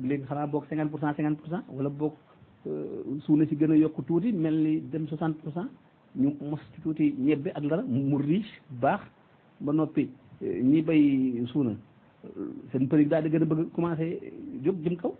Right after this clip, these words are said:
Bu ko defee koom-koom am, waaye dara, lépp, lépp bitim réew lay, lay, lay jóge di ñëw.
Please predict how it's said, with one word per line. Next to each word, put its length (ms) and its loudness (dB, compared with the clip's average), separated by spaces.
Bu 80 -4
ko 60 2
defee 260 -2
koom-koom 360 0
am, 140 -4
waaye 240 -4
dara, 240 0
lépp, 320 0
lépp 280 2
bitim 280 2
réew 160 6
lay, 180 4
lay, 180 0
lay 140 2
jóge 200 0
di 80 2
ñëw. 140 2